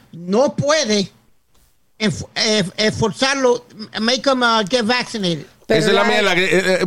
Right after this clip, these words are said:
Speaker 3: ok, el otro día estaba discutiendo un senador ahí, I think it was Rand Paul, one of those guys, que estaba diciendo
Speaker 1: Rand
Speaker 3: que
Speaker 1: Paul con este, con
Speaker 3: con Fauci, algo así. Pero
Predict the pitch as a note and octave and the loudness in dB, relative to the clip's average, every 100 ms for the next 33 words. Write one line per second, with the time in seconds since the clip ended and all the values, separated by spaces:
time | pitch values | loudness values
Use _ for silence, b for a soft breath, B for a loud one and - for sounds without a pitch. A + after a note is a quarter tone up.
0 | F3 F3 D#3+ A#2+ - D3 D#3 E3+ F3+ F#3 | 0 0 0 0 2 2 2 2 2 2
1 | F#3 F3 F3 F3+ E3+ D#3 D#3+ D#3+ D#3+ C#3+ | 2 2 2 0 0 2 2 4 4 4
2 | A#2 F2+ C#2+ - _ b b b b - | 4 2 -2 -8 _ b b b b -2
3 | B2+ C3 D3 C3+ C#3 C3+ A#2+ B2 G#2 G2+ | 0 2 0 2 2 2 2 2 2 2
4 | C#3+ B2+ A2 F2+ E2 A2 B2+ A2+ G#2+ A#2+ | 0 2 2 2 2 2 0 0 2 4
5 | B2 A2+ G2 A2+ A#2 G2 D#2 C2+ B1+ - | 4 2 0 2 2 2 0 -4 -8 -10
6 | - b b b - G2 A2 A#2+ A#2+ A#3+ | -18 b b b -6 -2 2 2 2 2
7 | C#4 B3+ C#4 - C4+ B3+ - - A#3 A3+ | 2 2 2 2 -2 -2 -4 -6 -2 0
8 | G#3+ G#3 - - G2+ A2+ B2+ G2+ G2+ G2+ | 0 -4 -8 -4 -2 2 0 0 -2 0
9 | E2+ C2 - | -2 -6 -12